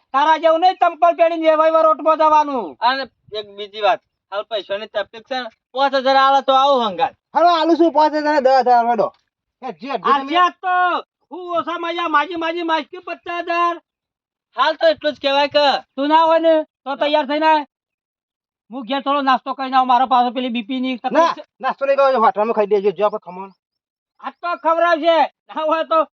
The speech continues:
Speaker 1: ઓરી ધૂળેટી ઓના ઘેર કરીને જ છે.
Speaker 2: બરોબર છે. રંગ ના હોય, સોટી જ નાખે ભારે.
Speaker 1: હાટ આયો છે ને આબો છે.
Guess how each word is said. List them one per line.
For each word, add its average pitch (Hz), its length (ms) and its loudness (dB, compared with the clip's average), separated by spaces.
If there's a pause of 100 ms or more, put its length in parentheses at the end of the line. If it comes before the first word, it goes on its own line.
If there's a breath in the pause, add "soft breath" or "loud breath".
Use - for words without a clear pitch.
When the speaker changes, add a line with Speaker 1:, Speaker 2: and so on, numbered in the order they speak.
Speaker 1:
ઓરી 254 360 -8
ધૂળેટી 294 420 0 (120)
ઓના 294 340 -4
ઘેર 302 140 -2
કરીને 285 380 0
જ 208 40 -6
છે. 254 220 -4 (180)
Speaker 2:
બરોબર 330 500 2
છે. 294 200 2 (400)
રંગ 233 240 -4
ના 262 180 2
હોય, 269 200 0
સોટી 254 340 -2
જ - 100 -12
નાખે 269 260 0
ભારે. 226 260 2
Speaker 1:
હાટ 302 180 -2
આયો 320 340 4
છે 302 200 2
ને 330 100 2
આબો 320 360 4
છે. 320 200 2